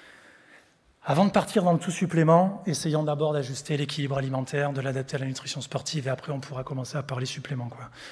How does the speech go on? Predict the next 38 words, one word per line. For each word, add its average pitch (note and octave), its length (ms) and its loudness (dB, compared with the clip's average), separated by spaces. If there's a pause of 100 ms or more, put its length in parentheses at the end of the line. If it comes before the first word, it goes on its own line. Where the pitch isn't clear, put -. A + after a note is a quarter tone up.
(160)
Donc C3 120 0
pour - 140 -2
ça, D#3 120 2
on D3 60 4
a C#3+ 40 4
besoin D3+ 320 6
de C#3 120 4
prise D3 340 -4
de C3+ 100 -2
brûleur C#3 360 0
de C3+ 80 0
graisse, D3+ 440 4 (460)
qu'il D3 180 0
assure C#3 320 -2
déjà C3+ 260 4
à C#3 40 4
son C#3 180 -2
assiette, E3 380 -2
et - 20 -4
puis - 160 -10
après - 180 -6
on C#3 40 0
verra C3 200 -2
pour C#3+ 140 -4
la B2 80 -2
suite. - 320 -14 (580)
Sur - 160 6
la D#3+ 60 12
partie E3 280 0
résultat, E3 320 6
pour - 120 -12
terminer D#3 340 4
là-dessus, F#3+ 520 6 (720)
sur D3 240 2
neuf E3 240 6
mois F3 200 10
et F3 60 6
demi, G3 460 8